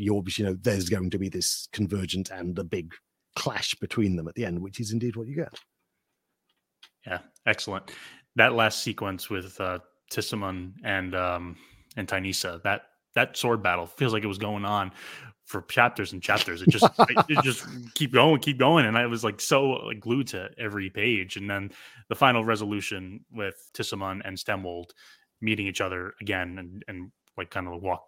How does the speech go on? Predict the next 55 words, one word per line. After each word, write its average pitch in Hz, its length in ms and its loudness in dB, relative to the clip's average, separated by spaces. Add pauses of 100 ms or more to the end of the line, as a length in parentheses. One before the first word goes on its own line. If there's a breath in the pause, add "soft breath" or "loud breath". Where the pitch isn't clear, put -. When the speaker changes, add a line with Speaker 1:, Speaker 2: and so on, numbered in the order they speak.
(160)
Speaker 2:
walking 90 300 -4
off 85 320 -6
at, - 80 -12
at - 320 -20
the 92 100 -6
end. 85 200 -6
That 85 40 -8
was 87 80 -6
just 87 160 -8
really, 90 260 -2 (600 loud breath)
really 165 180 8
touching. 104 480 4
I 104 80 2
felt 117 160 4
like 104 80 0
that 107 100 4
was 98 140 -2 (320)
a - 60 -20
perfect 107 320 4
ending 95 260 -4
for, 90 300 -6 (400)
for 98 200 -6
the, 87 340 -6
for - 120 -14
the 90 80 -8
two - 220 -8
of 87 80 -8
them. 90 140 -8 (360 loud breath)
Um, 110 300 8 (100)
were 131 160 -2
the, 135 280 4
were 139 80 4
any 196 120 4
of 254 60 4
the 240 100 2
endings 127 460 0
easier 131 400 -2
to 123 140 -6
write 117 320 0
than 110 520 -2 (120)
others? 117 280 0
Were 104 80 -4
there 101 100 -2
characters 113 540 -2
who 101 200 -8
died 101 240 -2
at 101 120 -10
the 101 120 -8
end 101 120 -6
that 95 120 -8
you 104 80 -10
didn't 98 360 -6 (140)
really 98 280 -8
intend 127 380 -2
to 156 280 2